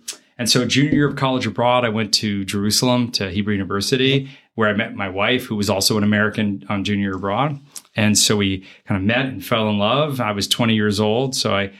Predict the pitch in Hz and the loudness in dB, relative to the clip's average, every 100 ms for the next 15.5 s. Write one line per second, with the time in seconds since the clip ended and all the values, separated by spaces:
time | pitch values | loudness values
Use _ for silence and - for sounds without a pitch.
0 | - - 113 120 113 127 117 123 113 117 | -12 -4 -2 0 0 0 0 0 0 0
1 | 107 107 98 113 107 104 87 - _ _ | 0 0 2 0 2 0 -2 -6 _ _
2 | _ _ - 107 98 104 113 107 - 123 | _ _ -4 -2 0 -2 -2 0 2 2
3 | 127 107 104 110 107 104 107 113 104 101 | 2 2 -2 -2 -2 0 0 0 -2 0
4 | - 117 127 131 107 104 107 104 107 - | 2 2 2 2 2 0 -2 -2 -4 -2
5 | 107 107 - 113 101 110 101 107 104 - | 0 0 2 2 2 2 0 -2 -2 -4
6 | - - 156 - 120 117 - 123 120 104 | -8 -6 -6 0 2 2 2 0 0 0
7 | 113 110 110 110 104 120 110 107 107 104 | 0 0 2 0 0 0 2 2 0 -6
8 | - - - - - 127 110 104 110 101 | -8 -6 -6 -4 0 0 0 0 0 0
9 | 104 104 104 - 110 - 107 101 107 110 | 2 2 2 0 -2 0 0 0 -2 -4
10 | 107 - 117 117 113 113 - _ _ _ | -2 0 0 0 -2 -6 -12 _ _ _
11 | _ _ _ _ 139 131 131 127 127 123 | _ _ _ _ 0 2 4 4 2 -2
12 | - - - 151 143 139 139 135 135 139 | -10 -6 0 2 4 2 2 0 -4 -6
13 | - 143 165 139 143 147 135 120 123 123 | -2 2 2 2 2 4 4 2 0 0
14 | 117 117 123 110 - 127 113 104 101 117 | 0 0 0 -2 -2 0 2 0 -2 -4
15 | - - 120 104 101 | -2 2 2 2 0